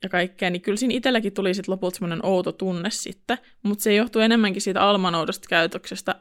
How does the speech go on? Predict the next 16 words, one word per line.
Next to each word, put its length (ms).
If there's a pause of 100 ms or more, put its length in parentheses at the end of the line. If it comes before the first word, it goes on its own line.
En 100
mä 180
lukenut 360
siinä 240
tilanteessa, 580
niin 120
kuin 100
siinä 140
puistossa 380
mitään 280
outoa, 220
ja 140
siellä 240
siis 280
ei 220
ollut 420